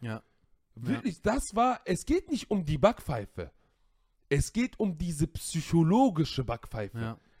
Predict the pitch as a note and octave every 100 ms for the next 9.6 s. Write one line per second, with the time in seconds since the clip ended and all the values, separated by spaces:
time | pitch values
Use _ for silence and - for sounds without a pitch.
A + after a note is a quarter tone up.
0 | - C3 C#3 D3+ - C4 C4 G#3 G3 G#3+
1 | B3+ A3 - G#3 G#3+ B3+ - A3+ F#3+ A3
2 | A#3 - - F#3 F#3+ E3+ - A3 - D#3
3 | C3+ - _ - A2 F#2+ F2+ B2+ B2+ C#3
4 | D#3+ A3 C#3 D3+ A#2 D3+ F3+ D#3+ D#3+ E3
5 | F3+ D#3+ E3 F3 D#3+ D3+ D3+ D3+ C#3 C#3+
6 | C#3 C3+ - C3 C#3+ C#3 - A#2+ C#3+ D#3+
7 | G3+ F#3+ E3+ F#3 G#3+ D#3+ B2+ B2+ A#2+ C3
8 | B2+ B2 A#2 B2+ B2 - C3 C3 C#3 C#3
9 | A2+ G2 A2 F#2 G2+ G#2